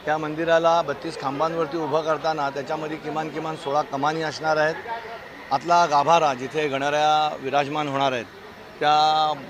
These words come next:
गाभाऱ्याला शक्यतो आम्ही रत्नजडित, पंचरत्नजडित म्हणजे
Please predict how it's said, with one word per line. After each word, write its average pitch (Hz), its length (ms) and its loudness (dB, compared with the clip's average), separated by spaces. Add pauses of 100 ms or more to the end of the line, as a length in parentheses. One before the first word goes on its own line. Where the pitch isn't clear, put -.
गाभाऱ्याला 147 1120 0
शक्यतो 151 400 -6
आम्ही 156 260 -2
रत्नजडित, 151 680 -2 (140)
पंचरत्नजडित 156 760 0
म्हणजे 151 360 -4